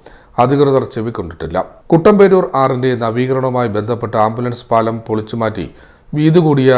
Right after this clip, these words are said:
പുതിയ പാലം നിർമ്മിക്കുന്നതിന് റീബിൽഡ് കേരളയിൽ ഉൾപ്പെടുത്തി എട്ട് കോടി രൂപ അനുവദിക്കുമെന്ന് പ്രഖ്യാപനമുണ്ടായെങ്കിലും പദ്ധതി യാഥാർത്ഥ്യമായിട്ടില്ല. താൽക്കാലികമായിട്ടെങ്കിലും പാലത്തിലുണ്ടായ വിള്ളൽ മാറ്റി ഭീതി കൂടാതെ സഞ്ചരിക്കുന്നതിനുള്ള സാഹചര്യം ഉണ്ടാകണമെന്നാണ് നാട്ടുകാർ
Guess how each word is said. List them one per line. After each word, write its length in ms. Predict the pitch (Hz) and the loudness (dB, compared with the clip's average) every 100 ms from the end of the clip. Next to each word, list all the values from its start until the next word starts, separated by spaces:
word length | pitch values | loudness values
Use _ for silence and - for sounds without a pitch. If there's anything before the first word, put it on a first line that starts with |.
| 120 - | 2 -2
പുതിയ 260 | 120 131 131 | -2 0 2
പാലം 260 | 113 117 123 | 2 2 0
നിർമ്മിക്കുന്നതിന് 640 | 123 117 113 113 113 110 123 117 | -6 -8 -8 -8 -8 -6 -4 -4
റീബിൽഡ് 380 | 117 120 120 123 | -6 -4 -6 -4
കേരളയിൽ 340 | 117 117 113 117 110 | -4 -4 -6 -6 -6
ഉൾപ്പെടുത്തി 460 | 107 113 104 117 131 117 | -6 -6 -6 -6 -6 -8
എട്ട് 180 | - 139 | -6 -2
കോടി 160 | 131 127 117 | 0 0 -2
രൂപ 160 | 113 117 113 110 | -2 -4 -4 -6
അനുവദിക്കുമെന്ന് 580 | 110 110 110 113 110 104 | -6 -6 -6 -6 -6 -6
പ്രഖ്യാപനമുണ്ടായെങ്കിലും 1040 | 104 - 117 113 110 107 110 110 104 92 - - - - - _ | -8 -4 -4 -2 -6 -6 -4 -4 -4 -8 -10 -18 -20 -20 -20 _
പദ്ധതി 360 | 113 107 113 117 131 113 | -4 -2 -2 -2 0 0
യാഥാർത്ഥ്യമായിട്ടില്ല. 840 | 107 113 110 101 82 80 78 82 98 - _ _ - | 0 0 -4 -6 -8 -10 -10 -4 -6 -6 _ _ 2
താൽക്കാലികമായിട്ടെങ്കിലും 1120 | 165 175 190 185 180 147 127 127 131 120 117 110 | 2 2 0 0 0 0 -2 -2 -4 -4 -6 -4
പാലത്തിലുണ്ടായ 600 | 107 113 120 120 110 113 107 | 0 0 -2 -6 -4 -4 -4
വിള്ളൽ 240 | 104 113 110 | -4 -4 -4
മാറ്റി 240 | 104 101 113 110 | -6 -6 -8 -6
ഭീതി 220 | 107 120 120 | -6 -6 -6
കൂടാതെ 320 | 120 110 107 104 | -4 -4 -4 -6
സഞ്ചരിക്കുന്നതിനുള്ള 880 | 104 107 113 110 110 107 107 107 101 - | -8 -6 -8 -8 -8 -8 -6 -4 -6 -2
സാഹചര്യം 500 | 98 104 104 107 104 | -4 -2 -4 -6 -6
ഉണ്ടാകണമെന്നാണ് 760 | 101 104 104 104 101 101 104 90 - - - - _ - | -4 -4 -2 -4 -6 -4 -4 -4 -10 -20 -20 -20 _ -2
നാട്ടുകാർ 420 | 104 107 104 101 | -2 0 -2 -2